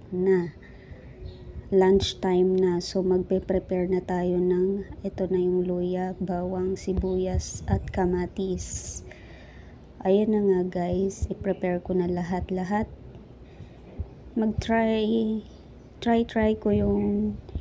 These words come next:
i-video, pero, <laughs> ayan. Sinusubukan ko, pero nagmamadali na talaga ako dyan. Ayan yung ginamit kong sinigang mix, gabi.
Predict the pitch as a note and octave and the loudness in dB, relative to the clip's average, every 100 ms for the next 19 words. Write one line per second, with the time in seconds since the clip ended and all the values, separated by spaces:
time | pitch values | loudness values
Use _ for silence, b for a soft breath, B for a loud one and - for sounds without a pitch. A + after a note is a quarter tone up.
0 | B - G3+ G#3+ F#3 G3 F#3 F3+ G#3 - | B 0 6 6 6 4 6 6 2 0
1 | G3 F#3 F#3 F#3+ F#3+ B B B - - | 0 2 2 0 -2 B B B -18 -12
2 | E4 D#4+ - - - - - - - - | -6 -6 -8 -16 -20 -20 -20 -20 -20 -2
3 | G3+ F#3+ F#3 F#3 G#3 B B B B B | 4 6 6 2 -2 B B B B B
4 | - - - G#3+ G3+ G3+ G3+ F#3+ G3 F#3 | -20 -20 -4 0 0 0 2 2 2 2
5 | F#3+ G3+ G3+ G3 G3+ G3 F#3 F#3 G3 F#3 | 0 0 2 2 4 4 4 4 2 2
6 | F3+ F#3 F#3 F3+ F#3 F#3 F#3 - F#3 - | 0 -2 -2 -4 -4 -4 -6 -6 -8 -2
7 | F3+ F3 F#3 - B B B B - G3 | -2 -2 -4 -8 B B B B 0 6
8 | F#3+ F#3+ G3 G3 F#3+ F3+ F3 E3+ - F3 | 8 10 10 8 6 4 2 0 0 2
9 | F3 F3+ - F#3 F3+ F#3+ F3+ F3+ F3+ F#3 | 2 2 4 4 4 2 0 0 0 -2
10 | - - - - - G#3+ F#3 F3 F#3 F3+ | -8 -12 -12 -14 -6 0 2 2 2 0
11 | F3+ - | 0 -8